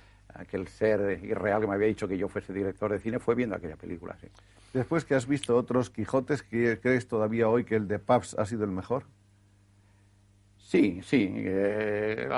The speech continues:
Speaker 1: de, de, era una, de él guardo esa memoria adolescente y además tintada por este episodio,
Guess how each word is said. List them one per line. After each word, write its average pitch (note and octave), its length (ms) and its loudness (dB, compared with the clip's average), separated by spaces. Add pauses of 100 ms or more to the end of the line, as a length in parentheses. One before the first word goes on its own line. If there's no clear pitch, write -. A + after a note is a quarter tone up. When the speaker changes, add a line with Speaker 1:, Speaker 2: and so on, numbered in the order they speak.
(280)
Speaker 1:
de, G2 140 -6
de, F2+ 360 -12
era G2 200 -4
una, G2 560 -2
de G#2 220 -2
él A#2+ 80 4
guardo G#2+ 280 4
esa A2+ 180 2
memoria A2 340 4
adolescente A2 680 4
y G2+ 100 0
además G2 280 0
tintada G2+ 400 -2
por F#2+ 120 -2
este F#2 180 -2
episodio, G2+ 560 -2